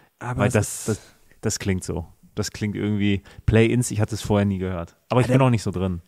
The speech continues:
Speaker 1: Aber da muss er erst mal drauf kommen. Also ich wusste, dass die Play-ins gibt, aber ich hab halt gedacht, okay, das geht halt so
Speaker 2: Wie
Speaker 1: ganz
Speaker 2: heißen
Speaker 1: klassisch.
Speaker 2: denn die fünf Positionen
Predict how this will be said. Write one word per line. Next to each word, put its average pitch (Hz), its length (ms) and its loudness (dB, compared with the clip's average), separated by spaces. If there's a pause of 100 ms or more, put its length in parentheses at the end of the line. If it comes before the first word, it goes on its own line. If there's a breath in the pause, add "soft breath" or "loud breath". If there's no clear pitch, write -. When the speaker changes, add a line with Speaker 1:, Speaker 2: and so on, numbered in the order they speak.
(180)
Speaker 1:
Aber 110 160 -4
da 113 80 -2
muss 156 120 2
er 143 60 2
erst 110 100 -2
mal 104 60 -8
drauf 131 240 -4
kommen. 95 220 -8
Also 135 160 4
ich 127 80 2
wusste, 180 180 4
dass 147 160 4
die - 80 0
Play-ins 135 400 0
gibt, - 240 -2
aber 120 140 2
ich 113 80 0
hab 120 80 2
halt 123 100 4
gedacht, 113 240 -4
okay, 123 220 -6
das 113 160 -8
geht 120 160 -8
halt 110 120 -4
so 104 280 -8 (240)
Speaker 2:
Wie 135 100 0
Speaker 1:
ganz 131 80 6
Speaker 2:
heißen 165 200 4
Speaker 1:
klassisch. 156 180 2
Speaker 2:
denn 151 60 -2
die 143 80 0
fünf - 300 -4
Positionen 120 840 0